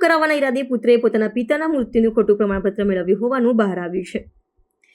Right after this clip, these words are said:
દેવગઢ બારિયા નગરપાલિકાના સબ રજિસ્ટ્રાર રવિન્દ્રસિંહ રાઠોડે આ મામલે સત્તાવાર માહિતી આપી હતી.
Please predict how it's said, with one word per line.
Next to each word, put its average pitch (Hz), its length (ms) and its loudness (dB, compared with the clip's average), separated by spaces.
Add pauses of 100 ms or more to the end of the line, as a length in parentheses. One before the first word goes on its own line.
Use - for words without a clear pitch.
(260)
દેવગઢ 294 260 4
બારિયા 359 400 4
નગરપાલિકાના 269 760 2
સબ 247 220 -2
રજિસ્ટ્રાર 226 560 0
રવિન્દ્રસિંહ 220 460 2
રાઠોડે 233 380 0
આ 262 80 0
મામલે 220 260 2
સત્તાવાર 208 380 -2
માહિતી 202 280 -2
આપી 190 200 -2
હતી. 233 360 -4